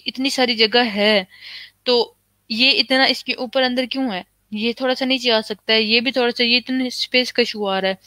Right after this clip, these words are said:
Space नहीं है, चीज़ें एक दूसरे के अंदर ही अंदर हैं। तो ये जो है ना, अब, अब यहाँ पर आप इसको यहाँ नीचे यहाँ लिख सकती थी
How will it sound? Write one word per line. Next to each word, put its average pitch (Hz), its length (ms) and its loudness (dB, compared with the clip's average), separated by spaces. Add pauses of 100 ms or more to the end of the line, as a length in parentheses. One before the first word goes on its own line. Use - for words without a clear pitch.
(300)
Space 240 480 -2
नहीं 233 280 2
है, 214 120 2
चीज़ें 226 300 -2
एक 226 240 -2
दूसरे 233 220 -2
के - 100 -2
अंदर 226 260 2
ही 233 60 4
अंदर 208 240 0
हैं। 196 160 -2 (480)
तो 233 60 -2
ये 226 320 2
जो 240 140 -4
है 214 120 0
ना, 226 180 -2 (1900)
अब, 220 260 2
अब 226 180 0
यहाँ 254 340 4
पर 269 180 2
आप 240 420 4
इसको 277 520 0
यहाँ 262 320 4
नीचे 247 260 0
यहाँ 226 360 2
लिख 254 160 2
सकती 311 280 -4
थी 330 240 -2